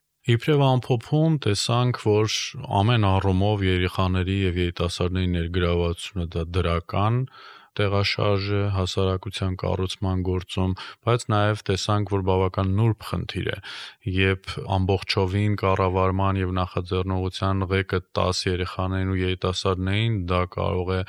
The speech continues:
վերածվել սանձարձակության կամ հեղինակությունների մերժման,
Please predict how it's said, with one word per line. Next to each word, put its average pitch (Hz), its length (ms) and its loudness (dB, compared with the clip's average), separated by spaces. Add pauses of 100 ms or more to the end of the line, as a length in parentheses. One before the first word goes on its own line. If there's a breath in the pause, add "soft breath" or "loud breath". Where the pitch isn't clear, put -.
(300 loud breath)
վերածվել 92 640 0
սանձարձակության 92 1200 -2
կամ 92 340 -2
հեղինակությունների 90 1080 -4
մերժման, 95 720 0